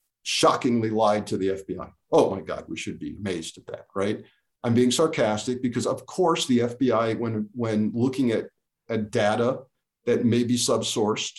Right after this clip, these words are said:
from somebody like this, and, and whether they knew at the time or not, we, we need more details here, right? How much did the F B I know and when? That may na-, be the next thing Durham's headed for.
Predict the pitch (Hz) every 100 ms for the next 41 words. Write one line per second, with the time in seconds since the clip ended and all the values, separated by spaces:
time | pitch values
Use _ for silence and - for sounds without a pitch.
0 | - 123 107 104 117 107 101 101 98 -
1 | 90 127 - 127 123 - _ - 139 135
2 | 131 - 123 143 151 131 135 120 139 151
3 | 151 113 127 139 123 117 160 185 226 247
4 | 180 160 110 127 - 110 107 98 - 113
5 | 127 - 120 139 131 131 117 113 113 113
6 | 101 113 131 87 104 104 104 92 101 202
7 | 240 _ _ _ _ _ _ 110 117 117
8 | 117 113 117 120 123 117 117 123 - -
9 | 117 110 110 104 101 95 90 90 - 104
10 | 87 143 -